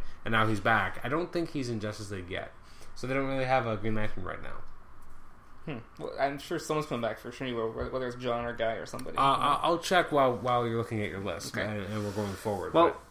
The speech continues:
Speaker 1: but
Speaker 2: okay, with, with the great success that was the Green Lantern as a franchise,
Speaker 1: Yes.
Speaker 2: um, we were treated to the movie.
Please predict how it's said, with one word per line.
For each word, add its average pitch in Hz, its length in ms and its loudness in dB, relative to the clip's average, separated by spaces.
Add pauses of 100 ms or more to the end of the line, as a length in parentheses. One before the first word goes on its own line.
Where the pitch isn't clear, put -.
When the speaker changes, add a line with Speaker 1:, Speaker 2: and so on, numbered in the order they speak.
(160)
Speaker 1:
but 160 100 -2
Speaker 2:
okay, 147 180 2
with, 139 240 2
with 156 240 -2
the 147 80 -2
great 143 280 4
success 147 520 2
that 117 120 2
was 127 260 2
the - 60 -12
Green 127 220 0
Lantern 117 240 0
as 104 120 -8
a 104 40 -12
franchise, - 1040 0
Speaker 1:
Yes. - 400 -4 (480)
Speaker 2:
um, 107 520 0
we 123 140 -2
were 135 80 2
treated 123 420 -2
to 120 480 0
the 139 120 -6
movie. 117 360 -2